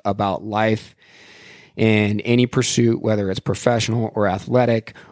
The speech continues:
or, um, you know, an emotional journey. If failure is not an option, you will not fail.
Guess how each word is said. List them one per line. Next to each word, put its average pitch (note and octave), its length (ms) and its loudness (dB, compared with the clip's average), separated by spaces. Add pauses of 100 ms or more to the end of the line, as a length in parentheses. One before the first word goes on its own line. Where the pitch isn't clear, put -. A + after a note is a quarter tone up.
(120)
or, G2 540 -2
um, F#2+ 520 -8
you G#2+ 120 -4
know, F#2+ 220 -6
an G#2 100 -2
emotional A2 520 0
journey. G#2+ 480 -4 (600)
If G#2 160 2
failure B2+ 480 4
is A#2 140 2
not A2 200 2
an A#2 100 0
option, F#2+ 600 -8
you G2+ 160 0
will F2+ 180 -4
not F2 240 -14
fail. - 320 -12